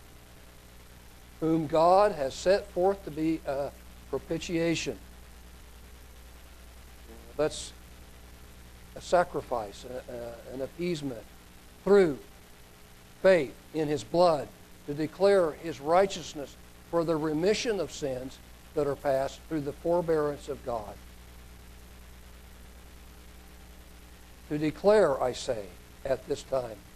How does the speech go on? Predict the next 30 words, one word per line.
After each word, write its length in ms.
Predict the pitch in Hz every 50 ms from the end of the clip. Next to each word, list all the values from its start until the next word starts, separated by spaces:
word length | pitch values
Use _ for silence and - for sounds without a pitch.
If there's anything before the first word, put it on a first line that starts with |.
| - - - - - -
his 300 | - 214 254 302 277 208
righteousness, 580 | 180 160 139 131 120 - - 127 - - - - - - - - - - - - - - - -
that 140 | 156 139
he 220 | 135 143 170 175 180
might 340 | 180 170 170 170 175 - 151
be 140 | 165 165
just 500 | 156 123 - 180 185 175 160 135 - - - - - - - - - - - -
and 160 | 156 147 139
the 80 | 143
justifier 840 | 131 - 165 175 170 - - 170 151 - 165 156 147 139 135 135 131 - - - - - -
of 140 | - 139 110
him 340 | 131 151 156 147 139 127 117 - - - - -
which 180 | 143 131 - -
believes 560 | - 156 151 156 156 160 151 147 143 135 127 - -
in 160 | - 135 135
Jesus. 540 | 120 117 139 139 135 127 120 - - - - - - - - -
You 60 | 175
see 260 | - - - 226 233
the 160 | 214 220 208 196
advantage? 640 | 190 175 190 190 196 196 190 196 196 196 - - - - - - - - - - - - - - - - - - - - - - -
Because 380 | - 160 - - 214 214 220 190
we 140 | 185 196 190
believe 440 | 160 185 185 185 185 185 190 180
in 100 | 185 175
Christ, 440 | 160 - 190 185 175 175 170 - -
we 120 | 175 170 175
also 320 | 165 170 175 170 - 180
have 240 | 147 160 160 156 151
that 180 | 160 156 -
relationship 640 | 156 147 143 151 151 - - 160 131 - - 147